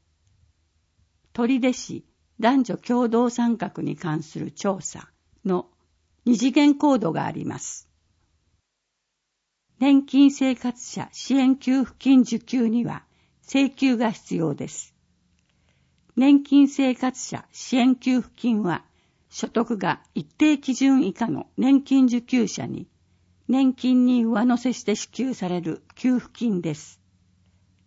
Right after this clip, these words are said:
対象になる方には日本年金機構から九月初旬にお知らせが送付されます。同封のハガキで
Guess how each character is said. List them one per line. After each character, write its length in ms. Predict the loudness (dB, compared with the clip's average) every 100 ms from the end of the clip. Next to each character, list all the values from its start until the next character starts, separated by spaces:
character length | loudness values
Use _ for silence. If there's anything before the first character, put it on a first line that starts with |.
| _
対 220 | -2 0 0
象 280 | 2 4
に 140 | 4 4
な 120 | 2
る 120 | 0
方 260 | -6 -8 -6
に 160 | -6
は 220 | -10 -14 -20 _ _ _ _ -4
日 120 | -2
本 320 | 2 2 2
年 240 | 2 0 0
金 280 | 0 0
機 120 | -2 -4
構 240 | -2 -2
か 160 | -6 -14
ら 180 | -16 _ _ _ _ _
九 140 | -6 -2
月 280 | -2 -2 -8
初 200 | -6 -4
旬 260 | -2 0
に 140 | 0 -2
お 80 | -6
知 140 | -4
ら 120 | -4 -4
せ 160 | -6
が 100 | -6
送 260 | -6 -6 -6
付 100 | -8
さ 160 | -8
れ 120 | -8 -8
ま 140 | -10
す。 300 | -14 -20 _ _ _ _ _ _ _ _ _ _ _ _ -4
同 240 | 0 2 2
封 240 | 2 4
の 160 | 4 2
ハ 140 | -4
ガ 140 | -6
キ 160 | -6 -8
で 200 | -8